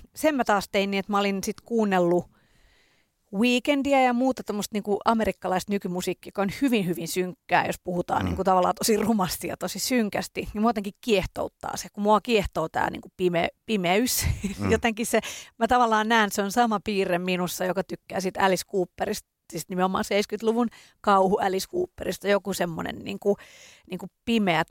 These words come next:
Speaker 1: puolet ihmisessä, semmonen, siinä on jotain niinku kauheutta. Niin sit mä tein Logickiin, jota mä nykyään käytän, mä tein siinä jonkun semmosen sointukierron ja jonkun biitin, ja sit mä kirjoitin vaan semmoista niinku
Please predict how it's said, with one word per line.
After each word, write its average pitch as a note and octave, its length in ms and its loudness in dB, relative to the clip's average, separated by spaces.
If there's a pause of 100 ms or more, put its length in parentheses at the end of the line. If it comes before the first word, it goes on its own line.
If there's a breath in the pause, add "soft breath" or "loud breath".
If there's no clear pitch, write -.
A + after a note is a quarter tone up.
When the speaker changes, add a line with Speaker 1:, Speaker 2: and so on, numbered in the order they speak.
Speaker 1:
puolet F#3 480 4
ihmisessä, F#3+ 600 -2
semmonen, F#3+ 500 -2 (140)
siinä F#3 200 -4
on F#3+ 60 6
jotain F#3+ 220 2
niinku F#3+ 220 -4 (480 loud breath)
kauheutta. F3+ 720 0
Niin A3 120 -6
sit - 100 -8
mä B3 80 0
tein B3 340 4 (760)
Logickiin, G3+ 960 0 (180)
jota - 160 -8
mä F#3 120 0
nykyään F3+ 380 -4
käytän, F3+ 360 0
mä F3+ 80 -8
tein F#3+ 300 -2 (120)
siinä G3 200 -2
jonkun G#3 320 2
semmosen F#3 400 -4 (320)
sointukierron F#3+ 880 2
ja F3+ 100 4
jonkun F#3 340 -2
biitin, F#3+ 500 2 (140)
ja F#3+ 80 -2
sit F#3+ 160 -2
mä F#3+ 140 -6
kirjoitin G3+ 420 0
vaan E3+ 160 0
semmoista E3+ 220 -12
niinku - 120 -14